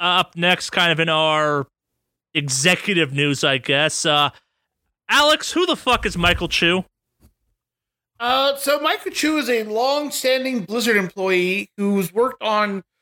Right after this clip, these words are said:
Speaker 2: several games, such as, uh, World of Warcraft, and most recently, one of the big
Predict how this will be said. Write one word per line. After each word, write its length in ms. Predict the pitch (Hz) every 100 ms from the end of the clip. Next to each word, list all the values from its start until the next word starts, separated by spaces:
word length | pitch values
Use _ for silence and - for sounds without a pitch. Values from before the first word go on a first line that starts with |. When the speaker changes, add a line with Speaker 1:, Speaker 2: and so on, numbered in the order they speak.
| _ _ _ _
Speaker 2:
several 340 | - 277 277 277
games, 380 | 302 311 202 -
such 240 | 208 202
as, 260 | 214 208 190
uh, 520 | 202 202 202 196 196 180
World 180 | 208
of 80 | 226
Warcraft, 580 | 214 220 - 226 240 -
and 140 | 220
most 240 | 202 220 -
recently, 520 | 247 247 233 220 226
one 200 | 196 202
of 80 | 220
the 80 | 202
big 520 | - 202 233 196 -